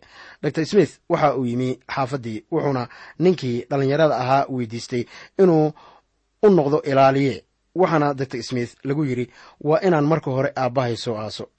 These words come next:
Waxaana aqalka hortiisa fadhiyey oday waayeela. Ninkan Carabka ah waxa uu ula jeedaa taas, "Halkan ka tegi maayo ilaa uu aabbahay dhinto."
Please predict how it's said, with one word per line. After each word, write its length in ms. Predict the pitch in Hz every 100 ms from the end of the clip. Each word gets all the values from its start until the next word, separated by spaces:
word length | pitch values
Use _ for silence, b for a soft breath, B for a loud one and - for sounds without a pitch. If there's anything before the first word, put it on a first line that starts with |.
| b b b b b b
Waxaana 500 | 214 208 175 135 131
aqalka 400 | - 147 143 - 120 131
hortiisa 360 | 151 147 139 151
fadhiyey 420 | 139 131 147 143 B B
oday 220 | - 160 156
waayeela. 560 | 139 131 135 120 107 - B B
Ninkan 320 | 214 175 160
Carabka 360 | 151 147 117 113
ah 160 | 101 104
waxa 360 | 151 143 147
uu 180 | 143 147
ula 160 | 156 175
jeedaa 340 | 143 147 151
taas, 300 | - 120 - B B B
"Halkan 360 | 180 185 165
ka 120 | 147 180
tegi 240 | 170 143
maayo 440 | 143 143 113 110 -
ilaa 320 | 156 143 139
uu 200 | 143 139
aabbahay 340 | 139 147 143
dhinto." 320 | 120 113 123